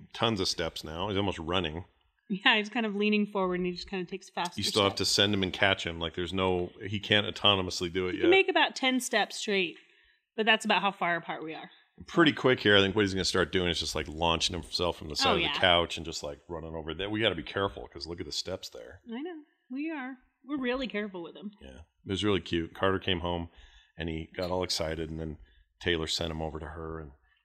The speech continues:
Speaker 1: ran over there and took, like, six
Speaker 2: And he's
Speaker 1: steps
Speaker 2: just
Speaker 1: and
Speaker 2: grinning the whole time he's
Speaker 1: Oh, he's
Speaker 2: walking.
Speaker 1: so stoked. He's just so ready for it. I can't wait for him to, I mean, I, part of me doesn't ever want him to grow up at all because I just
Speaker 2: <laughs>
Speaker 1: love hugging him and he's so tiny and, you know,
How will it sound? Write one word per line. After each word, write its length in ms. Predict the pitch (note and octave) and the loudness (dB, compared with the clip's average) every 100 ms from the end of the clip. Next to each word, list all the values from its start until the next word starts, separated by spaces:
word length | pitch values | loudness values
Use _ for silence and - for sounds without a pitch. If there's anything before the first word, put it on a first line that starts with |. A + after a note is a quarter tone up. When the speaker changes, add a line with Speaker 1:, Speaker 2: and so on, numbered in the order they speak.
| - | -6
Speaker 1:
ran 220 | E2+ E2+ | -2 2
over 180 | E2+ D#2 | 0 0
there 180 | D#2+ D#2+ | -4 -4
and 80 | D#2+ | -6
took, 200 | - D#2+ | -10 -10
like, 120 | D2+ | -6
six 260 | - - - | -4 -4 -4
Speaker 2:
And 160 | - | -2
he's 80 | G#3+ | 0
Speaker 1:
steps 40 | G3 | 0
Speaker 2:
just 120 | F#3+ | -4
Speaker 1:
and 80 | G3 | -6
Speaker 2:
grinning 460 | G3+ G3+ G3+ G3 | -2 2 2 2
the 100 | F#3+ | -2
whole 320 | F3 G3+ F#3+ F3+ | -2 -2 -2 -4
time 300 | F#3 D#3+ D#3+ | -6 -6 -8
he's 100 | D#3+ | -8
Speaker 1:
Oh, 60 | D#3+ | -6
he's 40 | |
Speaker 2:
walking. 80 | D3 | -2
Speaker 1:
so 260 | - - F2+ | 0 2 2
stoked. 460 | - - E2+ D2+ | 0 0 -2 -2
He's 120 | C#2+ - | -8 -8
just 180 | - | -6
so 120 | - D#2+ | -4 -4
ready 260 | D#2 D2+ | -4 -6
for 260 | D2 D2+ C#2+ | -8 -10 -10
it. 100 | C#2 _ _ _ - | -10 _ _ _ -20
I 40 | - | -4
can't 240 | A#2 G#2 | -2 0
wait 300 | F#2 F#2+ F2 - | 2 2 2 -2
for 120 | D#2+ | -6
him 180 | E2+ D#2+ | -6 -4
to, 180 | D#2+ - | -4 -2
I 40 | |
mean, 140 | G#2+ G#2+ | 2 4
I, 140 | G#2 | 4
part 320 | G#2 - B2+ | 2 4 4
of 40 | A2 | 4
me 80 | |
doesn't 300 | F#2+ F#2+ G2 | 2 0 0
ever 180 | G2+ G2 | 0 2
want 180 | G#2 A2 | 2 2
him 80 | A2+ | 0
to 60 | |
grow 180 | G#2+ A#2 | 2 4
up 120 | A#2 | 4
at 60 | - | 0
all 300 | F2 F2 G#2 | 0 2 0
because 320 | - - F2 - | -2 0 4 4
I 80 | |
just 180 | F2+ F2+ | 4 0
Speaker 2:
<laughs> 80 | F#2+ | 2
Speaker 1:
love 100 | F#2+ | 2
hugging 280 | E2+ F#2 F#2+ | 2 0 0
him 160 | F#2 F#2 | -2 -2
and 80 | E2+ | -4
he's 200 | E2 F2 | -6 -8
so 100 | F2+ | -8
tiny 460 | - F2+ F2+ F2+ | -6 -6 -4 -6
and, 160 | E2+ E2 _ _ _ _ _ _ _ _ - | -8 -12 _ _ _ _ _ _ _ _ -10
you 100 | E2 | -8
know, 260 | D2 D#2+ | -6 -8